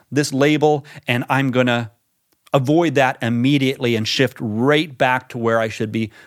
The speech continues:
focusing my energy." So the main idea here behind insight number three,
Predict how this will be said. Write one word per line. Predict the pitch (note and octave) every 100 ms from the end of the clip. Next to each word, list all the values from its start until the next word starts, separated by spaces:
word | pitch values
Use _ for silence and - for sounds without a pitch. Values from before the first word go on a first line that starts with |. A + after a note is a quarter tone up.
| _
focusing | - A#2 A2 A2 - A2
my | G#2+ G#2 -
energy." | C3 C#3+ A#2 A#2 G2
So | - F#3 E3 - -
the | -
main | G3+ A3 G#3+ G3 -
idea | F3+ D3+ D#3+ D#3
here | C#3 D3+
behind | C#3 C3+ C3+
insight | C3+ - C#3+
number | C3 B2+
three, | - B2+ B2+